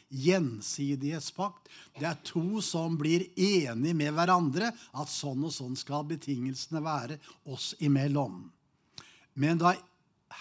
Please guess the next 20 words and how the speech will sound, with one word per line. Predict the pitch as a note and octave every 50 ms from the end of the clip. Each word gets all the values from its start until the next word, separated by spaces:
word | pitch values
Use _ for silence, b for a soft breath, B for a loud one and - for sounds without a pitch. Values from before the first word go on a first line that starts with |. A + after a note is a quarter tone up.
| B B B _ -
eh, | D3 D#3 D3+ D3+ D3+ D#3 D#3 D3+ D3+ D3+
Gud | C3+ A#2 C3+ D#3+ G3+ A#3 A#3+ F3+ -
inngår | - C3+ C#3+ C#3 C#3 C#3+ C#3 D#3+ F#3 G3 F#3 B B B B _
pakten | - - C3+ C#3 - _ - - _ _ F#3+ G#3 A3 G#3 F3+ D3+
med | C#3 C#3 D3+ D#3+ F3
Abraham, | F3 E3+ E3+ D3+ B2+ A2+ A#2+ C3 B2+ C3 F#3+ A3+ A#3+ A3+ B B B B B B B -
så | - - E3 D#3+ E3+ F3 E3
setter | - - - E3+ D3+ - - E3 D3+
han | D#3 E3+ F3 F3+ F3
Abraham | - F3 D#3+ B2 A2 G#2 A#2 B2+ C3+ D#3+ E3+ D3 -
på | F3+ F3+
sidelinja. | F3 - - - - F3+ C3+ G#2+ F#2+ A2 A#2+ A#2 B2 C#3+ D3 F3 G3+ G#3 G#3 B B B B B B -
Han | D3 D3 D#3 D#3 D3
faller | - D3 C#3 D3 D3+ C3
i | C3+ B2+
søvn, | - - - - A#2+ C#3 F#3+ A#3 A#3 A#3 A#3+ A3+ F#3+ B B B B
og | C3+ C#3
han | D3 D3
blir | D#3 D#3+ -
stående | - - - F#3 F3 D3+ C#3 A#2 B2 C#3+ D3+